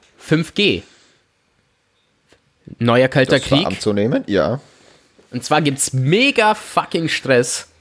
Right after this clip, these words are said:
Speaker 1: wegen dieser fünf G Sache schon, schon ewig, vor allem U S A gegen China. Ich weiß nicht, ob du schon was
Speaker 2: Ja.
Speaker 1: drüber gehört hast.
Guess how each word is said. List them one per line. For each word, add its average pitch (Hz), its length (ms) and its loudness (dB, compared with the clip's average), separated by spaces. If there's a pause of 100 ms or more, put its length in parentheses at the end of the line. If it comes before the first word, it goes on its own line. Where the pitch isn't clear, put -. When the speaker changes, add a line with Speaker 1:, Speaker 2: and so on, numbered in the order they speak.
Speaker 1:
wegen 131 160 4
dieser 131 160 0
fünf 127 200 0
G 143 160 2
Sache 117 260 0
schon, 123 220 0
schon 127 140 0
ewig, 123 380 0
vor 90 140 -2
allem 120 260 2
U 123 100 2
S 120 160 -4
A 120 100 4
gegen 120 240 -2
China. 139 380 2 (720)
Ich - 60 -6
weiß 123 180 0
nicht, 135 60 4
ob - 60 -2
du 131 80 0
schon 127 140 0
was - 380 0
Speaker 2:
Ja. 123 120 4
Speaker 1:
drüber 120 80 4
gehört 120 240 2
hast. 120 140 -2